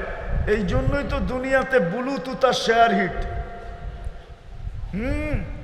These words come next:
ব্লুটুথ আর শেয়ার হিটে চলে আসবে। আপনি চেঞ্জ হবেন, ওনার কাছে চলে যাবে, একজন আরেকজনকে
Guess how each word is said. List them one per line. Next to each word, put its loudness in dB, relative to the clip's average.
ব্লুটুথ 2
আর 10
শেয়ার 6
হিটে 0
চলে 2
আসবে। 4
আপনি 4
চেঞ্জ 2
হবেন, 6
ওনার 4
কাছে 6
চলে 4
যাবে, 4
একজন 2
আরেকজনকে 6